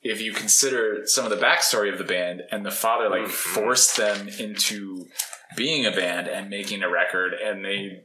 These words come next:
Speaker 1: didn't really want to and hadn't really, that wasn't their goal. And he kinda just, like, shoved them in a recording studio and said, "Go."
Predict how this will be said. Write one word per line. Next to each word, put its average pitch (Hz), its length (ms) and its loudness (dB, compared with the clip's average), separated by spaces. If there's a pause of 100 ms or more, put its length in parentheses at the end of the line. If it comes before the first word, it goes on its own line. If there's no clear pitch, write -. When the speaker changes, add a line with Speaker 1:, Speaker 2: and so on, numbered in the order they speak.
Speaker 1:
didn't 143 200 -2
really 113 260 0
want 113 320 2
to 85 440 2
and 98 80 -4
hadn't 104 340 0 (240)
really, 98 340 -2
that 104 120 2
wasn't 117 240 0
their 98 160 0
goal. 87 460 0 (460)
And 107 120 -2
he 104 60 -2
kinda 113 200 2
just, 107 160 4
like, 98 120 2
shoved 104 340 4
them 101 120 -2
in 90 80 -2
a 87 40 2
recording 107 440 0
studio 92 320 0
and 92 100 2
said, 90 340 0
"Go." 104 600 2